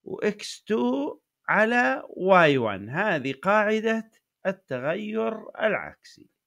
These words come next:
تمام؟ هذه قاعدة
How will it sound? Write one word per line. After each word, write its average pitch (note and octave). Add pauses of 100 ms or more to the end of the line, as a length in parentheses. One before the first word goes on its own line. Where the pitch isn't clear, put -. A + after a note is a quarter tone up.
تمام؟ G3 (1160)
هذه A#2 (200)
قاعدة F3